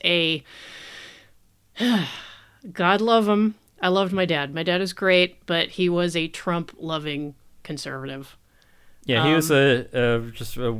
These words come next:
Speaker 2: a weak-minded sycophant.
Speaker 1: And a for real Cold Warrior. I mean, my dad was,
Speaker 2: Mm-hmm.
Speaker 1: my dad was that old. He was Silent Generation, and, uh,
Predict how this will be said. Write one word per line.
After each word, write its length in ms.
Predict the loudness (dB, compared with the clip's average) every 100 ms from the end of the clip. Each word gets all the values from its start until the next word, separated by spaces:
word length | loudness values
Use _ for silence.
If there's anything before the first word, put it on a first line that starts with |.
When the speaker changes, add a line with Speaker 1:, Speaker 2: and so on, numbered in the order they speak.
| -2
Speaker 2:
a 100 | -2
weak-minded 840 | 0 0 0 0 0 0 0 -4 -10 -16 -12
sycophant. 840 | -10 -8 -8 -10 -10 -12 -12 -14 -18 -4
Speaker 1:
And 300 | 4 4 4 4
a 100 | 4
for 280 | 4 -2 0
real 440 | 4 6 6 2 -2
Cold 360 | 0 4 4 4
Warrior. 600 | 4 4 4 0 -4 0
I 80 | 4
mean, 200 | 6 6
my 100 | 6
dad 260 | 8 6 6
was, 260 | 4 4
Speaker 2:
Mm-hmm. 140 | 2 4
Speaker 1:
my 100 | 6
dad 180 | 6
was 160 | 6 4
that 160 | 6 8
old. 180 | 6
He 120 | 4 2
was 120 | 2
Silent 360 | 4 4 4
Generation, 680 | 0 2 4 4 2 -2 -2
and, 360 | -2 -4 -6 -12 _ -20 -20 -20
uh, 180 | -20